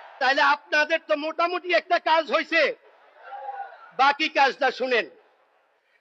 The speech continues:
আমাদেরকে এখানে আসতেও আমি গতকালকে শুনছি, পরশু রাত্রে শুনছি,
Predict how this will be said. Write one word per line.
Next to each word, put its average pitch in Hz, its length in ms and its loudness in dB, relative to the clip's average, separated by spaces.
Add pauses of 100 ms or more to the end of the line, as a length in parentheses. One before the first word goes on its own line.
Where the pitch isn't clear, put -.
(120)
আমাদেরকে 294 580 2
এখানে 302 440 2
আসতেও 311 480 2
আমি 294 220 0
গতকালকে 285 640 -2
শুনছি, 277 500 -16 (440)
পরশু 302 320 -4
রাত্রে 294 360 0
শুনছি, 294 560 -4